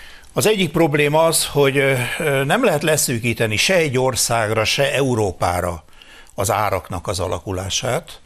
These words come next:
mert itt globális hatások érvényesülnek, tehát világhatások, tehát az egész világról kell beszélni. A magyar sertésárat,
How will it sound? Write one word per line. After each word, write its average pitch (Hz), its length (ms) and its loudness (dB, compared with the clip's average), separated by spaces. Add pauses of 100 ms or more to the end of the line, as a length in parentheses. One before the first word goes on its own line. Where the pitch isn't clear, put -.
(460)
mert 135 180 0
itt 143 120 2
globális 123 640 2
hatások 98 600 -4
érvényesülnek, 147 1040 -2 (460)
tehát 107 220 -2
világhatások, 117 1160 0
tehát 98 180 -4
az 104 100 -4
egész 107 300 -2
világról 117 640 0
kell 120 220 0
beszélni. 147 720 -2 (1000)
A - 80 0
magyar 226 340 2
sertésárat, 147 1080 0